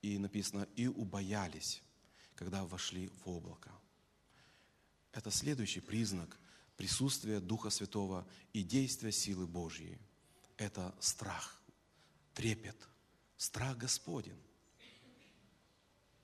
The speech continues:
Как я уже говорил, очень многие, пере-, первый раз, приходя на собрание, э, переступив порог церкви, они сразу хотят убежать. И многие убегают.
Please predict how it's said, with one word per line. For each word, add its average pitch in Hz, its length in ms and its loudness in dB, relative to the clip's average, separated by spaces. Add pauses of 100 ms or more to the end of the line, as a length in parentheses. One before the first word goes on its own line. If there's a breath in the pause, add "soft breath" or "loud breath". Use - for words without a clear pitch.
(1000)
Как - 160 -8
я 113 80 2
уже 113 120 2
говорил, 135 380 8
очень 117 200 0
многие, 139 400 6 (340 loud breath)
пере-, 117 160 2 (260)
первый 147 240 8
раз, 147 200 6
приходя 117 340 4
на 113 100 4
собрание, 117 600 4 (340 loud breath)
э, - 200 -10 (300)
переступив 120 460 6
порог 131 240 6
церкви, 135 340 6
они 120 160 6
сразу 135 300 2
хотят 131 280 0
убежать. 104 560 0 (2250)
И 110 360 2 (300)
многие 107 400 6
убегают. 127 640 4